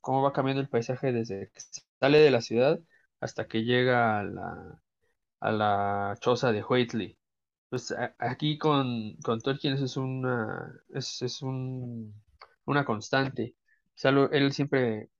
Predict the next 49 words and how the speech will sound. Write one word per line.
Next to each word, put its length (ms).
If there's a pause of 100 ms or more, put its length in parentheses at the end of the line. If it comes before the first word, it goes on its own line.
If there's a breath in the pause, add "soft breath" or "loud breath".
(340)
se 160
desplazan 440
muchísimas, 1080
pues, 180
millas, 400
¿no? 140
Sus, 400 (420)
sus 520
personajes 500
a 100
caballo 640
ahí 160
a 60
lo 100
largo 240
de 60
la 60
Tierra 220
Media, 300 (300 soft breath)
y 120
es 100
muy 120
importante 380
para 360
él 260 (320)
el, 420
la 100
descripción 380
del 140
paisaje. 380
A 60
mí 180
en 100
realidad 280
no 100
me, 320 (540)
no 140
me, 180
me 160
parece 300
muy 120
atractiva 400
la 100
forma 180
en 60
la 100
que 120
lo 160
hace. 300